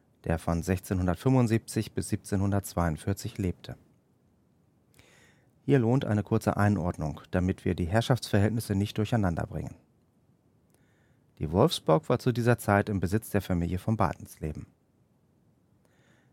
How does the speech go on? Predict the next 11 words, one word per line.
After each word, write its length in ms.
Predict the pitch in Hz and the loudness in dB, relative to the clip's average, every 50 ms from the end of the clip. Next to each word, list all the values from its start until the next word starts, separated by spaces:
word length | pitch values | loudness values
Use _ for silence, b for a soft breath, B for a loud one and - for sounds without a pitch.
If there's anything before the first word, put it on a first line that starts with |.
| b b _ - | b b _ 0
Erst 180 | 135 127 123 - | 0 0 0 0
später 400 | - - 185 175 160 120 101 82 | 0 4 4 6 6 6 4 4
ging 200 | 107 107 107 95 | 4 2 2 2
sie 140 | 98 104 | 2 0
an 80 | 95 95 | 2 2
die 80 | 98 - | 0 0
Grafen 320 | - 90 95 95 - 107 | 2 2 2 2 2 -4
von 140 | - 107 104 | -4 -2 0
der 100 | 101 98 | 0 -2
Schulenburg 460 | - - 127 123 110 87 87 76 - | 0 0 0 2 2 0 -2 -4 -4
über, 340 | - 95 85 95 101 123 | -4 -2 0 0 0 0